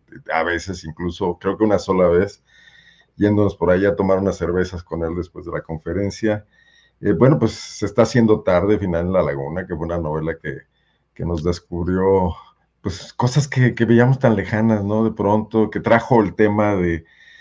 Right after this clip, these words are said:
de la música, de las drogas, de una juventud que es, mostraba su rebeldía de otras,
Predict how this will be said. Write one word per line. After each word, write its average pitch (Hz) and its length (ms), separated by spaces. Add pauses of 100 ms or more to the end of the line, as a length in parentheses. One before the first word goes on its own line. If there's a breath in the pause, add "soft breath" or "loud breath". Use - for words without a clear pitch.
(280 soft breath)
de 82 160
la 82 140
música, 98 640
de 87 100
las 80 160
drogas, 92 460
de 98 40
una 101 120
juventud 92 580
que 95 160
es, 82 240
mostraba 113 380
su 117 100
rebeldía 95 500
de 104 100
otras, 95 440